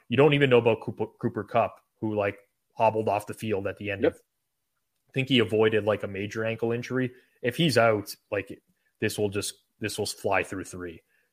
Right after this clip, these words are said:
Speaker 1: But I'm definitely on the other side of three than you.
Speaker 2: Yeah, and maybe that's a closing number that, that maybe you get to, but I am just so down on the Rams. I think I'm just really overreacting.
Speaker 1: These teams both stink.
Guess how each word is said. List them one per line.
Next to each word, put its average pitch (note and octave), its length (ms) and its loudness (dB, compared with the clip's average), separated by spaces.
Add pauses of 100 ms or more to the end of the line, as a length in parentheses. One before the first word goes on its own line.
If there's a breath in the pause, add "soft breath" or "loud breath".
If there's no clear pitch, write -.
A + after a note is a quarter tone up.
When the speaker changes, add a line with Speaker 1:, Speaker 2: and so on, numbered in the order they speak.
(160)
Speaker 1:
But G#2+ 140 6
I'm B2+ 280 6
definitely A#2+ 380 6
on A2 120 4
the G#2+ 120 0
other G#2 180 0
side G2 320 -2
of F#2 100 -8
three E2+ 400 -14 (100)
than F2+ 160 -10
you. E2+ 180 -18 (1700)
Speaker 2:
Yeah, A2+ 200 6
and G#2+ 160 4
maybe B2+ 180 8
that's A#2 220 8
a - 40 -10
closing G2 440 -2
number G2 260 0
that, F#2+ 360 4
that C2 200 -4
maybe F#2+ 280 -2
you F#2 100 0
get F#2 220 0
to, G2 300 0
but F2+ 260 2
I G#2+ 160 4
am G#2+ 120 -2
just - 240 -6
so G2+ 400 2 (160)
down G2 260 0
on F#2+ 100 -6
the G2+ 80 -6
Rams. F#2 320 -4
I F2+ 80 -2
think F#2+ 180 -6
I'm F2+ 180 -4 (160)
just G2 180 -8
really F2 440 -2 (420)
overreacting. D2+ 800 -2 (1080 soft breath)
Speaker 1:
These A2+ 160 -8
teams D#3 240 0
both G#2 280 2
stink. - 480 -10